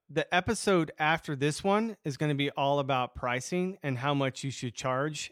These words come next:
and I'll get into greater detail on the hundred twenty-five dollars, plus have a fantastic resource for you. So subscribe to this podcast if you haven't already done so in order for you to get notified.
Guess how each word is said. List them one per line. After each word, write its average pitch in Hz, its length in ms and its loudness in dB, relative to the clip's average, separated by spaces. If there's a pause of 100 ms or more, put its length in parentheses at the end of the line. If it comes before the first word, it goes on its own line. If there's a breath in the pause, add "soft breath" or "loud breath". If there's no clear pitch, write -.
and 143 180 0
I'll 147 280 4
get 147 240 0
into 139 180 2
greater 143 400 2
detail 127 440 -2
on 117 180 -4
the 113 80 -4
hundred 123 340 -4
twenty-five 117 480 -6
dollars, 139 420 -2 (460 soft breath)
plus - 460 -4 (320)
have 117 120 -8
a 110 180 -4
fantastic 127 960 -6
resource 113 560 -8
for - 180 -14
you. 95 300 -10 (280)
So - 140 -6
subscribe 143 680 0
to 160 60 -2
this 147 200 0
podcast 156 640 -2
if 135 160 -4
you 139 140 2
haven't 135 280 0
already 131 400 0
done 135 300 0
so 175 260 2
in 143 140 0
order 131 240 0
for - 120 -12
you 123 140 0
to 117 100 0
get 117 160 -2
notified. 104 580 -6